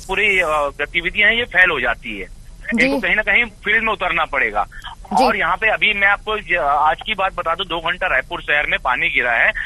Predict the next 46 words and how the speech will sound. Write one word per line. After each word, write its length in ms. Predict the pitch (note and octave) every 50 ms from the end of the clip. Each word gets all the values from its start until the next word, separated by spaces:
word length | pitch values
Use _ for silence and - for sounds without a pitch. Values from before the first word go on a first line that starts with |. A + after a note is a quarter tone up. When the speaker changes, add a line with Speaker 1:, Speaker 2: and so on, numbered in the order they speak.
| - - -
Speaker 1:
आप 200 | D3+ E3 E3+ D3+
रायपुर 340 | D3+ C#3+ D3+ D3+ G3+ A3+ G#3+
शहर 220 | G3 F#3+ F3+ F#3
की 160 | F#3+ F#3 F3
स्थिति 280 | C#3+ - F3 F3+ G3+ A3
देख 220 | E3 F3+ F#3 -
सकते 280 | - E3+ D3+ - - E3+
हैं 220 | D#3+ F3 G#3 A#3 A3+ - - - - -
कि 100 | - F#3+
जलमग्न 540 | D3+ - E3+ G3+ A3 G#3+ G3+ G3+ G3+ G#3+ G#3+
किस 240 | - - G3 E3+ -
प्रकार 420 | - F3+ E3+ - F3+ E3+ F#3 F3+ -
से 60 | F#3+
हो 60 | F3 E3+
गए। 180 | F#3 F#3+ G3 E3 - - - - -
नगर 200 | C#3+ E3+ F#3+ G3+
निगम 260 | G3 G3 G3 F#3+ G3+
की 140 | F#3+ F3+ G3
पूरी, 320 | - - F3+ F3+ G3 F#3 D3 - - - -
अ, 160 | C#3+ C#3+ D3 C#3+ C#3+
विफलताओं 520 | E3 - - E3 E3 - - F3+ G3+ B3
को 180 | A#3+ - A3+ A3
ये 180 | G#3+ G3+ G3
दर्शा 340 | F#3 F3 E3+ D3 - E3 E3
दिया 220 | D#3+ D#3+ E3+ E3 D#3+
गया 240 | D3 D#3 E3+ G3+
है। 60 | G#3+ F#3+
हमारे, 300 | D#3+ D#3 D#3+ E3 D#3+ D#3+
मेरे 140 | E3 F3
खुद 200 | F3+ - F3 G3
के 140 | - - A3
वार्ड 260 | G3+ F3+ E3+ E3+ E3+ F3+
में 60 | G#3
चारों 300 | G#3 - E3+ F#3 A3+ B3
तरफ 200 | A#3 A3+ G#3+ G#3 -
पानी 200 | F3+ E3+ F3 F#3
के 100 | E3+ F3
पानी 260 | E3+ - D#3 D3+ E3
है। 160 | D#3 D3 E3+ A#3 A#3 - - - - - - -
नगर 300 | B2 D3+ F3 F#3 G#3 G#3+
निगम 240 | G#3+ G#3+ A3 A3 G#3+
जोन 200 | - F#3+ G3+ G3+
क्रमांक 280 | G3 G3 F#3+ F#3+ F#3+
सात 220 | F#3 - F3 F3+ F3+
के 140 | - G3 F#3+
पास 220 | - G#3 A#3 B3+